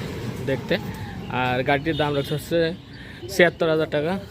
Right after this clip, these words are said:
ছিয়াত্তর হাজার টাকা হলে এই সুন্দর কন্ডিশনে, একবারে ফ্রেশ কন্ডিশন, নতুনের মতো এই গাড়িটি পেয়ে যাচ্ছেন।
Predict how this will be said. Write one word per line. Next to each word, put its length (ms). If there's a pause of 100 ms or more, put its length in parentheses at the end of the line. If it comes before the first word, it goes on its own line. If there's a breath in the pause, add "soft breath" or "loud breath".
(440)
ছিয়াত্তর 360
হাজার 180
টাকা 180
হলে 320
এই 80
সুন্দর 380
কন্ডিশনে, 460
একবারে 440
ফ্রেশ 400
কন্ডিশন, 400
নতুনের 340
মতো 220
এই 100
গাড়িটি 340
পেয়ে 160
যাচ্ছেন। 360